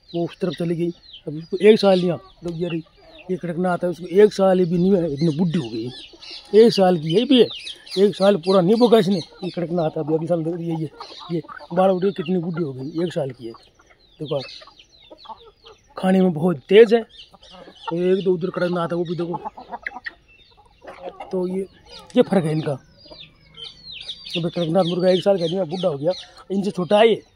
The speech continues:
इन मुर्गों से छोटा है, लेकिन वो बस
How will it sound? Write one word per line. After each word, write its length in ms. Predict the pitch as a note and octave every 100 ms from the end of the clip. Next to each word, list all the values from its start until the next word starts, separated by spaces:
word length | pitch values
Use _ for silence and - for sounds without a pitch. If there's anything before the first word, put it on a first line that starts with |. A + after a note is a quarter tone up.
| - - - -
इन 100 | A3
मुर्गों 320 | G#3 G3+ G3
से 120 | G#3+ A#3
छोटा 280 | F#3+ F3
है, 60 | G#3
लेकिन 160 | G3 G3+
वो 280 | F#3+ F3 D#3 F#3+ _ _ _
बस 280 | F3+ - -